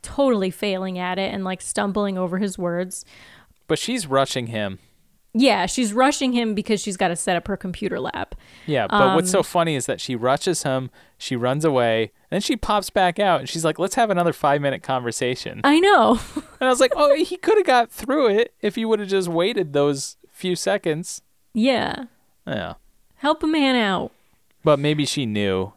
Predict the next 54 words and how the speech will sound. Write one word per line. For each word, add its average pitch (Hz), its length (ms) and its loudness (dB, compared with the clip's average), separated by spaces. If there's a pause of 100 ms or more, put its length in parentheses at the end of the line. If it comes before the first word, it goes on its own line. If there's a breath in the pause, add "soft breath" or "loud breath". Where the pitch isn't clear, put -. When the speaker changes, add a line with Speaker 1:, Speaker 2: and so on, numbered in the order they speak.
Speaker 2:
and 110 180 -4
she 113 140 -4
was 101 160 -2
just 104 200 -6
helping 107 300 -2
him 95 140 -8
out 98 200 -6
that 98 240 -6
way. 120 180 -2
It's 127 140 -6
like, 110 200 -4
"I'm 123 140 -6
just 160 160 -8
gonna 175 180 -2
break 107 360 -4
this - 160 -8
tension, 139 500 -8
go 101 240 -4
inside, 107 480 -4
come 113 160 -4
back 107 240 -2
out, 113 240 2
and 175 180 -4
then 175 80 0
I'm 160 80 -2
just - 120 -8
gonna 143 100 -2
force 120 300 -2
him 113 100 -6
into 104 220 -4
a - 20 -4
date 90 300 -6
'cause - 100 -10
that's 95 220 -8
what 104 80 -4
he 95 40 -6
wants 92 280 -8
anyways." 92 520 -10 (680)
She - 100 -2
Speaker 1:
Yeah, 208 80 4
Speaker 2:
was 151 80 4
Speaker 1:
I 135 60 2
Speaker 2:
reading 135 220 4
Speaker 1:
think 107 120 2
Speaker 2:
the 104 60 4
Speaker 1:
she - 20 4
Speaker 2:
room. 95 100 2
Speaker 1:
knew. - 200 -6 (280)
I 453 140 4
think 381 160 2
Speaker 2:
Yeah. - 60 -6
Speaker 1:
she 220 100 0
knew. 190 220 -6
She's, 320 440 -2